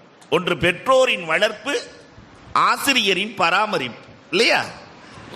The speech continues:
பெற்றோரின் வளர்ப்பும் ஆசிரியரின்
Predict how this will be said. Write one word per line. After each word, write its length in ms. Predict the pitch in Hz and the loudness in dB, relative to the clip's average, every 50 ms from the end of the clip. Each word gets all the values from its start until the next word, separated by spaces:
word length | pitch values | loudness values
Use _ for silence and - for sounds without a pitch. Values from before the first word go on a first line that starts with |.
| - - - - - - - - - - - - - - - - - - | -16 -16 -14 -14 -14 -14 -14 -14 -12 -12 -12 -12 -10 -10 -10 -4 0 2
பெற்றோரின் 680 | 190 220 - 208 233 302 302 302 311 302 277 254 226 202 | 2 2 2 2 2 4 4 4 4 2 0 0 2 2
வளர்ப்பும் 560 | 196 202 247 262 254 - - 262 311 330 311 262 214 202 214 | 2 2 2 0 0 -4 -2 0 2 2 4 2 2 2 2
ஆசிரியரின் 600 | 247 240 269 294 294 277 269 254 240 226 214 180 | 0 -2 -4 -4 -2 0 0 0 0 0 -2 -2